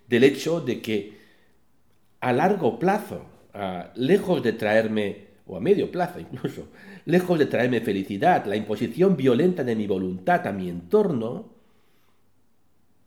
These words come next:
terminará regresándome, regresando a mí, como violencia también, y que acabará dañándome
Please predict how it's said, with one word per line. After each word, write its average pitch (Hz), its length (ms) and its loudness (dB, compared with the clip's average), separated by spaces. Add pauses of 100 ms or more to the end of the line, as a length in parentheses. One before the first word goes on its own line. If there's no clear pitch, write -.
(160)
terminará 135 400 0
regresándome, 127 840 -6 (120)
regresando 120 760 -4 (680)
a 127 100 -6
mí, 180 260 -4 (1000)
como 107 200 -4
violencia 120 400 -4
también, 82 340 -12 (1040)
y 123 120 -8
que 131 420 -4
acabará 110 640 -4
dañándome 123 720 -4